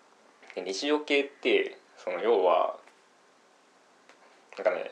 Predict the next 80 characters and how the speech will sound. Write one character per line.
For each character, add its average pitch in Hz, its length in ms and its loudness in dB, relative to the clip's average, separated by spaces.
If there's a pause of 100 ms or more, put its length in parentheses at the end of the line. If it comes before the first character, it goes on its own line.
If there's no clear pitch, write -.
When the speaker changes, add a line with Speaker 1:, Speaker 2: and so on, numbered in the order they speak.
Speaker 2:
英 117 160 0
語 127 120 4
で、 131 160 4 (360)
海 117 220 -2
外 - 140 0
で 90 60 -4
は 92 240 0 (240)
ス - 180 -10
ラ 104 100 2
イ 101 40 0
ス 92 140 -4
オ 101 80 0
ブ 98 80 -4
ラ 95 80 0
イ - 60 0
フ - 40 -8
っ - 40 -14
て - 100 -12
言 - 20 -4
わ 95 40 -4
れ - 40 -6
て - 60 -14
る - 80 -8
ん - 20 -12
で - 60 -14
す - 80 -18
け - 100 -16
ど、 - 100 -16 (260)
Speaker 1:
ほ 113 1120 4
う。 - 20 0
Speaker 2:
要 123 140 4
は 107 280 4 (100)
日 107 200 -6
常 107 180 0
の 101 80 -4
一 - 160 -4
コ - 120 -4
マ。 - 60 -4
Speaker 1:
は - 60 -10 (300)
い 98 60 -2
は - 0 -
い - 20 -4
は 98 120 -2
い 95 40 -4
は 90 60 -4
い - 20 -6
は 85 60 -4
い。 - 40 -6 (600)
ス - 180 -10
ラ 95 100 0
イ 85 60 -4
ス - 160 -16
す - 80 -20
る - 80 -18
わ - 80 -16
け。 - 60 -10
Speaker 2:
う 87 220 -12
ん、 - 20 -20
そ - 120 -14
う - 40 -14
そ - 140 -16
う - 40 -18
そ - 140 -16
う - 40 -16
そ - 140 -16
う。 - 40 -16 (1700)
だ 120 100 0
か 107 80 4
ら 90 100 0
物 117 240 2
語 123 100 4 (680)
展 101 240 -4
開 82 240 -4
が、 104 320 0 (800)
大 - 140 2
き - 200 -4
い 120 40 2
物 95 220 0
語 90 60 -2
が - 460 -4